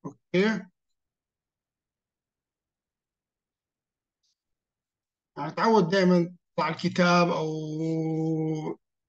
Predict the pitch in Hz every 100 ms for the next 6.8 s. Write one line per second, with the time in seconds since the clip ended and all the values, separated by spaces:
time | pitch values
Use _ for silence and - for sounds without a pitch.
0 | - 214 185 185 185 175 175 202 226 180
1 | 180 185 180 175 175 175 190 208 180 180
2 | 196 185 175 180 185 180 175 175 180 180
3 | 175 160 160 175 165 165 175 180 180 180
4 | 175 _ _ _ _ _ _ _ _ 190
5 | 220 170 180 180 - 180 175 170 180 190
6 | 202 208 208 196 196 190 185 185